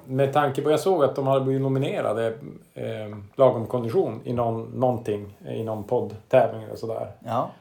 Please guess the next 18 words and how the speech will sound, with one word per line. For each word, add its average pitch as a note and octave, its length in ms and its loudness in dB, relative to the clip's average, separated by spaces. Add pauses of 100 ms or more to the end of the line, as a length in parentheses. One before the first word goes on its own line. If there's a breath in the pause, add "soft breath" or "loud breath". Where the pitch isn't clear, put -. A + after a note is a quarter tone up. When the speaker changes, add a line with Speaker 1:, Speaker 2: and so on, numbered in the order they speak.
(140)
Speaker 1:
Eh, G#2 340 -8
så - 160 -4
att, - 240 -4
eh, A#2+ 260 2
det A#2 140 -2
känns C3+ 260 -6
som C3 100 -4
att - 60 -6
det B2 60 -2
är A#2+ 40 -2
en A#2 60 -4
uppskattad, A2+ 420 -4 (240)
uppskattad, C#3 480 4 (420)
uppskattad - 1000 -2 (180)
podd. - 280 4 (920 soft breath)
Eh, A2 720 -2
och B2 220 0
Speaker 2:
Han A#2+ 80 -6